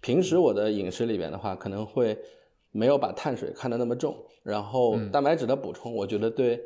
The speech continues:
Speaker 1: 肌肉的恢复啊，各方面其实还是有好处的。然后另外就是还是尽量吃的清淡一点吧。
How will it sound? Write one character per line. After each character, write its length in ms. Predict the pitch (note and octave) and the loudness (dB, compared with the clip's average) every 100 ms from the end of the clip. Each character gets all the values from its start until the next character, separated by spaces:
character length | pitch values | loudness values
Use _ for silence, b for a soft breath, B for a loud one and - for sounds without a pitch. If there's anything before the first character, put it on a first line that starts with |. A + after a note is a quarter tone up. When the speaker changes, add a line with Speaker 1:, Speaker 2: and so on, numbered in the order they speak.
| B B B B | B B B B
Speaker 1:
肌 160 | - | 2
肉 240 | C3+ C3+ A2 | 6 6 4
的 240 | F#2+ C#2+ | 0 -4
恢 220 | - C3 | 0 2
复 200 | B2+ B2+ | 2 0
啊， 140 | G2+ G2+ | -2 -2
各 80 | A#2 | -6
方 180 | A2+ A#2 | -4 -2
面 200 | A2+ G2+ | -2 -4
其 120 | - | -6
实 120 | A2+ | -4
还 340 | A2 - G#2 G2+ | -4 -4 -6 -6
是 140 | - | 0
有 100 | G#2+ | 0
好 220 | G#2 - - | 0 -4 -8
处 140 | - | -14
的。 120 | - A2+ _ _ _ _ _ _ - | -14 -16 _ _ _ _ _ _ -8
然 100 | A2 | -2
后 120 | A#2+ | 2
另 180 | C#3 D#3 | 2 4
外 160 | D#3 C3+ | 4 2
就 140 | B2 | 0
是 720 | A2 A#2+ A2 G#2 G2 E2 - - | -2 0 2 2 2 -2 -6 -8
还 160 | A2+ | -4
是 140 | A#2 D3 | 0 0
尽 180 | - F3+ | 2 2
量 180 | E3 | 2
吃 180 | A2+ - | 0 0
的 40 | B2+ | 0
清 240 | - E3 | 0 -2
淡 180 | F3+ B2+ | 0 -2
一 40 | |
点 180 | G2 - | -2 -6
吧。 200 | - - | -10 -14